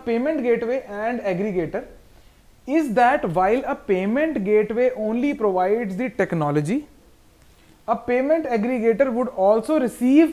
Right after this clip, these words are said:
payments from consumers on business merchants behalf and then settle the same in the, their account। पेमेंट गेटवे सिर्फ और सिर्फ एक सॉफ्टवेयर है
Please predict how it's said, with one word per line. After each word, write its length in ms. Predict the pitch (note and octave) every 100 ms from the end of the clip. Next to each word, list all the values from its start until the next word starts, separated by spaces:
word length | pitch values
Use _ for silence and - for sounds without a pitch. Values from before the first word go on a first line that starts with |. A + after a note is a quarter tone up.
| -
payments 380 | C4+ C#4 C#4+ C4
from 180 | B3+ A#3
consumers 460 | A3 F#3+ G3 A3+ A#3
on 180 | A3+ F#3+
business 320 | F#3 F3+ B3+ - - _ _ _ - _ - _ _ _ - _ _ _ - -
merchants 400 | F3 F3+ C4+ D4+ - _ _ _ -
behalf 380 | D3+ F3 G3 G#3+ - - - - -
and 260 | F#3+ A3 F3+
then 260 | A3+ D4+ D4+ B3+
settle 240 | A3 A3+
the 120 | A3 G#3+
same 220 | F3+ F#3
in 120 | F#3 F3+
the, 120 | B3 - - -
their 200 | D#3 D4 -
account। 380 | G3+ F3+ E3 C#3 - - -
पेमेंट 360 | F#3+ A3 C4+ A#3
गेटवे 360 | B3 C4 D4+
सिर्फ 360 | A3+ C4 D4 C#4+
और 100 | C#4+
सिर्फ 340 | C4 C#4 C#4+ A#3
एक 200 | A#3+ -
सॉफ्टवेयर 580 | G#3 G3 - B3+ C4+
है 260 | C4+ D#4+